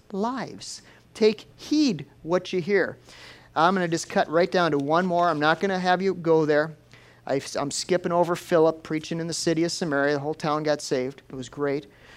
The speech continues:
But then David was a young shepherd boy, and his dad says to him, "David,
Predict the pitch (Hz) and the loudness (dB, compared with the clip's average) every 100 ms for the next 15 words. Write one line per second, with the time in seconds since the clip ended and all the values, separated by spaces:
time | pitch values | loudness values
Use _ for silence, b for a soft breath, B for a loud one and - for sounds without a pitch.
0 | B B B B 160 175 170 170 - - | B B B B 2 6 4 4 -4 -16
1 | - - 151 - - - 156 185 190 208 | -20 -20 -20 -20 -20 -20 -2 8 8 8
2 | 180 165 143 147 156 165 151 185 170 175 | 6 4 4 4 4 2 0 2 2 2
3 | 160 170 170 190 175 - - - _ _ | -2 2 2 0 -4 -18 -20 -20 _ _
4 | _ _ _ - 214 143 127 151 151 156 | _ _ _ -14 -6 -6 -2 2 4 4
5 | - - 156 151 151 139 135 147 156 170 | 0 0 0 0 -4 -4 0 2 2 2
6 | 180 180 | -4 -10